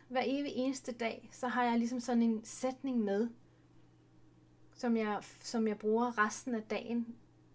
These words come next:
En sætning, der ligesom følger mig, og en sætning, der giver mig styrke. Og det kan være alt fra,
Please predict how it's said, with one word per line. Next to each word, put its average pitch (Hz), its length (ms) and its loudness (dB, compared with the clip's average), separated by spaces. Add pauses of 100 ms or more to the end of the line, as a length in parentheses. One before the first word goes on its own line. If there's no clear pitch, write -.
(160)
En 214 120 -2
sætning, 233 460 0
der 208 100 -4
ligesom 208 600 -4
følger 214 560 0
mig, 180 220 -4 (160)
og 202 200 -4
en 208 80 -6
sætning, 214 580 -4
der 185 100 -10
giver 190 220 -12
mig 185 120 -12
styrke. 208 600 -6 (1600)
Og 226 120 -4
det 233 120 0
kan 233 160 -2
være 220 180 0
alt 262 260 -2
fra, 208 400 -4